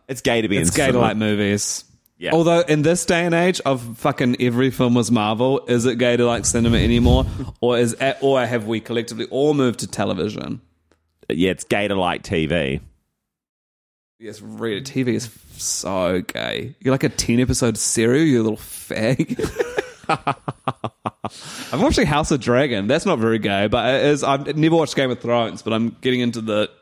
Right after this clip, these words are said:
Speaker 2: new season.
Speaker 1: Yeah, start of the prequel and work your way through. I,
Speaker 2: Yeah.
Speaker 1: I, I wanted to hear your thoughts on Bros.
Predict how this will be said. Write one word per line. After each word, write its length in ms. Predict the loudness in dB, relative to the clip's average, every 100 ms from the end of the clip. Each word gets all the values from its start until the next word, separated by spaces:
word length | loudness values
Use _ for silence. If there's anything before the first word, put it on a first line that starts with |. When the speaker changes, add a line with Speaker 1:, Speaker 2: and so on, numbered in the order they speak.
| -2
Speaker 2:
new 200 | 0 2
season. 460 | -2 -8 -12 -20 -6
Speaker 1:
Yeah, 120 | -4
start 220 | 0 0
of 40 |
the 60 | 0
prequel 380 | -2 -2 -2 0
and 80 | 2
work 160 | 2
your 100 | 0
way 120 | 0
through. 420 | 0 0 0 0 -6 _ _ -20 -20 _ _
I, 320 | -2 0 0
Speaker 2:
Yeah. 260 | 0 -2 -4
Speaker 1:
I, 80 | -2
I 140 | 0
wanted 240 | 0 0 2
to 60 |
hear 160 | 2 4
your 140 | 2
thoughts 300 | 2 0 0
on 120 | -2
Bros. 540 | 0 -2 -2 -6 -12